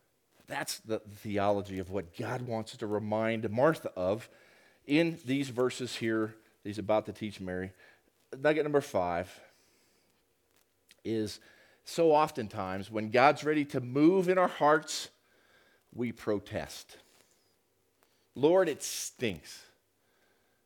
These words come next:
Think about it for a minute. They believe that Jesus is the Messiah.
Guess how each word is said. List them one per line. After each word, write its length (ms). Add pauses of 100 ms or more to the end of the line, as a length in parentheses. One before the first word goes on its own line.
(100)
Think 180
about 220
it 80
for 100
a 40
minute. 200
They 140
believe 400
that 100
Jesus 420
is 120
the 60
Messiah. 560